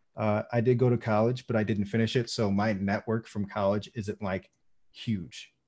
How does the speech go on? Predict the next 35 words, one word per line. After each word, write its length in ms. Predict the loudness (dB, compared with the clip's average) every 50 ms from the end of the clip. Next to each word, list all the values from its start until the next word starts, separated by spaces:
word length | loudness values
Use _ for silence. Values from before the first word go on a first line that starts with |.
| _ _
like, 240 | -4 -4 -4 -4 -4 -6
at 220 | -4 -2 0 0
all. 360 | 0 0 -2 -2 -6 -8 -8 _
And 300 | -4 -2 -2 -2 -2 -4 -6 _
those 200 | 0 0 0 0
people 320 | 0 -2 -2 0 0 0 0
that 140 | 2 0 0
I 100 | 2 2
know 460 | 2 4 4 4 2 0 -2 -6 _ _ _ _ _ _ _ _ _
aren't 260 | -4 -2 -2 -2 -4
videographers. 760 | -4 -4 -2 -2 -2 -4 -4 -6 -10 -12 -16 -20 -20 -20 -20 -20 _ _ _ _ _ _ _ _ _ -8
Um, 400 | -4 -4 -2 -2 -2 -4 -6 -10 -10
so, 240 | -4 0 0 0 0 0
or 360 | 0 0 0 0 -2 -4 -6 -10 -14
a-, 80 | -16 -10 -6 -4
any 120 | -4 -4
kind 140 | -4 -4 -6
of 60 | -6 -6
business 260 | -6 -8 -10 -10 -10
owners 240 | -10 -10 -10 -10 -8
a 60 | -8
lot 180 | -6 -6 -6 -8
of 80 | -8 -8
times. 300 | -10 -10 -10 -12 -12 -6
So, 280 | -4 -2 -2 -2 -4 _ _ _ _ -20 _ _ _ _ _ _ _ _ _ _ _ _ _ _ _ _ _ -4
um, 440 | -2 0 2 2 2 2 0 -2 -6 _ _ _ _ _ _ _ _ _ _ _ _ _ _ _ _ _ _ _ _ _
look 220 | 2 2 2 4 4
into 300 | 2 0 -2 -2 0 2
your 120 | 4 4 4
network, 540 | 4 2 0 0 0 0 0 -2 -2 -2
look 160 | -4 -4 -2 0
into 280 | -2 -2 0 -2 -2
who 120 | 0 0 2
you 180 | 2 2 2
know, 460 | 2 2 2 0 0 0 -2 -2 -4